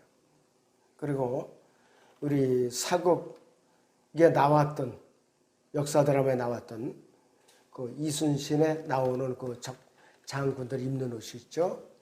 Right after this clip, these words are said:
적장. 왜군이 입었던 그 옷이 천오백만 원짜리고 이순신이 입었던 옷이 천삼백만 원이래요. 그 액세서리 이렇게 해가지고 만든 옷이.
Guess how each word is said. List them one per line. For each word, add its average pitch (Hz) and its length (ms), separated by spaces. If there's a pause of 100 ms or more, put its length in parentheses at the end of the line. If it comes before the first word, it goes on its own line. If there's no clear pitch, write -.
(140)
적장. 127 520 (1700)
왜군이 165 420
입었던 156 440
그 156 60
옷이 147 300
천오백만 147 520
원짜리고 110 460 (1040)
이순신이 151 600
입었던 147 360
옷이 143 220
천삼백만 127 540
원이래요. 95 400 (1200)
그 123 100
액세서리 120 480
이렇게 101 280
해가지고 104 400
만든 113 240
옷이. - 320